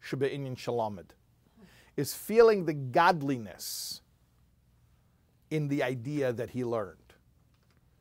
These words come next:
So first of all, I just want to point out that even the third and highest level is still based on the fact that there was some learning session, 'cause what is he, yeah, what, what's he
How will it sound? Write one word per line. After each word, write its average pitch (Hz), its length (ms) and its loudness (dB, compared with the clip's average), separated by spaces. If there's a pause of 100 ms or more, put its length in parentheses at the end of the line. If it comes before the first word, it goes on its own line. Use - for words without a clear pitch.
(1120)
So 135 160 -6
first 170 160 4
of 156 60 0
all, 156 80 8
I - 20 4
just 143 160 -4
want 151 100 4
to 143 60 0
point 139 280 -4
out 151 360 2 (180)
that - 340 -12
even 151 260 -4
the 135 80 -4
third 143 340 -2 (100)
and 120 140 -6
highest 120 340 -2
level 127 460 2 (580)
is 117 140 -6
still 165 680 6
based 196 540 4
on 156 380 6
the 139 80 -2
fact 160 480 4
that 135 140 -8
there 131 140 0
was 131 420 2
some 151 280 0
learning 165 340 0
session, 127 560 -4 (760)
'cause 110 180 -8
what 135 220 4
is 143 100 -2
he, 160 180 -4
yeah, 160 260 6
what, 120 260 0
what's 143 240 0
he 156 240 -2